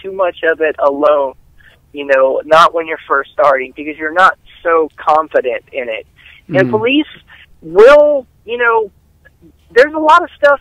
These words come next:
Speaker 1: that police can do that seems not right, but it, that's just the way the law rolls.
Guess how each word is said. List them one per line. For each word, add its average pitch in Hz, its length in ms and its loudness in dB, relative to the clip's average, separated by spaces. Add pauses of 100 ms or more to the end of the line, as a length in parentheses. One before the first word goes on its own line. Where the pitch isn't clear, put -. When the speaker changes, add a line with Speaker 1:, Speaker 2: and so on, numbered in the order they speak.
Speaker 1:
that 214 160 -10
police 226 360 -18
can 196 220 -10
do 202 480 -4 (300)
that 170 200 2 (160)
seems 247 360 -12
not 170 360 0
right, 160 420 2 (400)
but 170 200 -6
it, 151 160 -14
that's 208 240 -2
just 208 160 -14
the 202 80 -12
way 175 160 -2
the 147 80 -8
law 143 300 -2
rolls. 175 360 -6